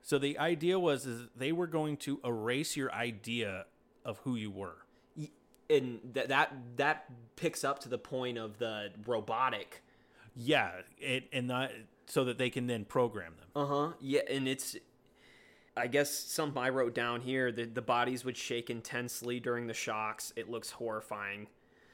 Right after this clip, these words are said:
Speaker 2: Who really knows what they felt?
Speaker 1: Right.
Speaker 2: You know, it, did they feel nothing? I guess possibly, but
Speaker 1: Doubt it.
Speaker 2: I
Speaker 1: I'm
Speaker 2: just imagine someone being trapped in their own head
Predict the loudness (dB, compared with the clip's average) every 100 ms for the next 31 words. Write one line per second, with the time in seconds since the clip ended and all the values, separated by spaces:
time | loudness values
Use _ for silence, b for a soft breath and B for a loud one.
0 | b b 2 4 4 2 4 6 6 2
1 | 2 4 2 0 -6 -6 0 2 2 -2
2 | -6 -4 -4 -4 -4 -6 -12 -20 b b
3 | b -2 2 2 2 0 -2 -2 -2 -2
4 | -2 2 2 2 0 2 2 0 2 2
5 | 2 0 2 2 0 -2 2 4 4 0
6 | 2 2 2 0 -2 -4 -12 B 2 4
7 | 4 0 2 6 6 6 6 6 6 4
8 | 4 0 2 2 2 2 0 -2 -2 2
9 | 2 2 0 2 2 2 2 4 4 4